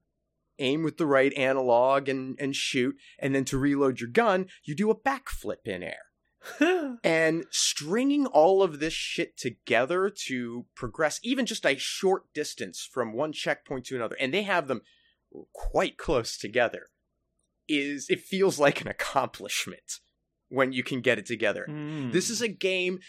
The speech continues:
Speaker 1: that I would love to see people play a clean speed run of, with no glitch attempts, no, no, just plow through it, because you could get so good and acrobatic, and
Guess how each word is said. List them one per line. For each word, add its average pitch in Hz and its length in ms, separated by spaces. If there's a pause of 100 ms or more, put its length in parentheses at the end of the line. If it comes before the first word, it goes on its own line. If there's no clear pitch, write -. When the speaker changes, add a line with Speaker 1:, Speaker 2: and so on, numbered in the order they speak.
Speaker 1:
that 147 160
I 156 220
would 147 260 (460)
love 131 800 (560)
to 127 140
see 151 440
people 147 380
play 123 360
a 101 180
clean 135 640
speed 107 500
run 90 220
of, 90 60 (440)
with 113 160
no 135 320
glitch 135 580
attempts, 127 540
no, 135 200
no, 147 300
just 160 340 (640)
plow 151 420
through 127 440
it, - 140 (180)
because 131 600 (420)
you 160 300 (160)
could 143 300
get 131 260
so 156 840
good 120 360
and 110 180
acrobatic, 107 1000
and 104 440